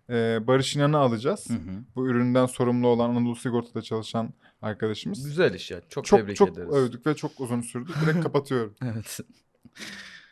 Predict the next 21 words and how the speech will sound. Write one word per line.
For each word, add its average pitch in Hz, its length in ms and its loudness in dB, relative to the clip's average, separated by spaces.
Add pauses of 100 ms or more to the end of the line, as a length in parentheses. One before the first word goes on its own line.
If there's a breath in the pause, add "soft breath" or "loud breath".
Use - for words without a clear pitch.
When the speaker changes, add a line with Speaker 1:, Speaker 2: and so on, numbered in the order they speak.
(140 loud breath)
Speaker 2:
Şimdi 160 520 -8 (280)
yine 120 420 2
benim 113 240 0
bir 117 60 0
haberim 104 340 0
var. 127 180 0 (100)
Market 143 580 0
soğutucularını 117 920 -4
dijila-, 117 460 -4 (120)
dijitalleştiren 127 1000 -4
Cooler 175 300 -2
Screens, 120 720 -8 (220)
e, 104 360 -4 (680)
seksen 165 400 -4
milyon 135 260 -2
dolar 127 200 2
yatırım 117 340 -4
Speaker 1:
Nasıl 156 180 2
Speaker 2:
almış. 120 120 -2
Speaker 1:
dijitalleştiriyor? 107 680 0
Speaker 2:
Ya, - 160 0